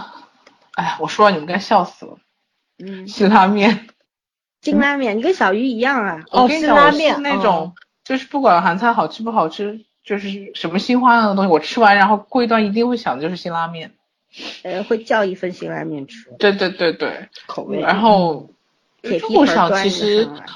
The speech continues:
Speaker 1: 我，我倒是偶尔会馋一下牛味，就是牛小肠啊、牛肠这一类的内脏的东西，但是我没有，
Speaker 2: 嗯。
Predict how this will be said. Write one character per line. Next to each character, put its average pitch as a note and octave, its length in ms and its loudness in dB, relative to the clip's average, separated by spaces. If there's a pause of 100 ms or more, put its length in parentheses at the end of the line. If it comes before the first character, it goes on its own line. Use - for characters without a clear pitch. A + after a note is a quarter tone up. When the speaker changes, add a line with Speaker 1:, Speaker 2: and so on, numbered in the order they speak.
Speaker 1:
我， F#3+ 180 -4
我 G3 140 4
倒 C4+ 140 6
是 D#4 80 4
偶 G#3 100 8
尔 A3+ 160 6
会 B3+ 160 -2
馋 C#3 300 -10
一 F3 40 -12
下 G3 140 -4
牛 D#3 200 -6
味， E3+ 220 -6
就 F#3 60 -8
是 E3+ 60 -12
牛 D#3 120 -6
小 F3+ 160 0
肠 C3 240 -6
啊、 C#3+ 100 0
牛 D3 140 -4
肠 C#3+ 240 -4
这 F3+ 100 -4
一 E3 40 0
类 E3+ 240 2
的 C#3+ 80 0
内 D#3 200 -4
脏 D#3 220 0
的 C#3 60 -6
东 D3 200 -12
西， D3+ 140 -20
但 G3 140 0
是 G#3 80 -6
我 E3 140 2
没 C#3 160 -8
有， D3 280 0
Speaker 2:
嗯。 - 40 -20